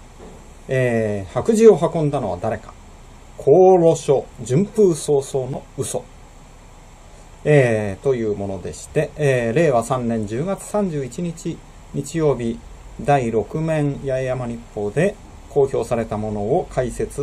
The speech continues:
いたします。えー、まあ、表題の順風早々の嘘。これ、順風早々そのも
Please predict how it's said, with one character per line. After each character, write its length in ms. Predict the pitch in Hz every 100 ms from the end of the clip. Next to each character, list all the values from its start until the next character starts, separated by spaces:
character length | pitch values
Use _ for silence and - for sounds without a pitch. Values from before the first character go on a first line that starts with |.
| - 110
い 20 |
た 160 | -
し 160 | 101 -
ま 220 | 98 92
す。 280 | - - - - - - - - - -
え 420 | 175 170 151 139 139 - - - - - - - - - - - - - - - - - - - - -
ー、 20 |
ま 80 | 208
あ、 20 |
表 220 | 170 202 208
題 200 | 208 190
の 180 | 180 -
順 280 | 127 175 226
風 180 | 247 226
早 200 | 220 208
々 160 | 196 175
の 140 | 160
嘘。 380 | 160 151 117 - - - -
こ 80 |
れ、 60 | 139
順 240 | 127 240
風 180 | 254 311
早 240 | 294 302 285
々 220 | 277 269
そ 180 | - 240
の 140 |
も 80 | 254